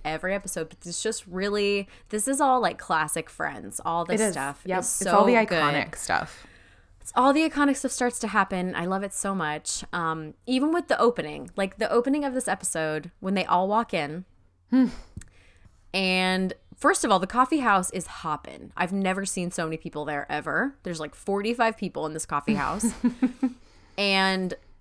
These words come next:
Speaker 1: including, like, six people sitting on the couch. And
Speaker 2: They
Speaker 1: they just
Speaker 2: stuffed
Speaker 1: walk in.
Speaker 2: so many people on this couch.
Speaker 1: So many
Speaker 2: Like,
Speaker 1: people.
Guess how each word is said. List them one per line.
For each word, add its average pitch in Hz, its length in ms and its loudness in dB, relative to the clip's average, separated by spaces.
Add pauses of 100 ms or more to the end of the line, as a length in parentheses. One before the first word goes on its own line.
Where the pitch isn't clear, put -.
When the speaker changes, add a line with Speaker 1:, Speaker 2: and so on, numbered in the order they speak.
(120)
Speaker 1:
including, 226 560 0
like, 196 180 0
six - 220 -4
people 214 260 -2
sitting 180 320 -4
on 151 60 -6
the 127 80 -10
couch. - 480 -6 (200)
And - 100 -2
Speaker 2:
They 294 100 6
Speaker 1:
they - 160 6
just 359 160 2
Speaker 2:
stuffed - 20 0
Speaker 1:
walk 165 240 4
in. 190 100 4
Speaker 2:
so 208 140 6
many 196 220 0
people 143 520 2
on 151 180 0
this 147 140 -6
couch. - 220 2
Speaker 1:
So 294 140 10
many 269 160 6
Speaker 2:
Like, 190 160 8
Speaker 1:
people. 170 240 0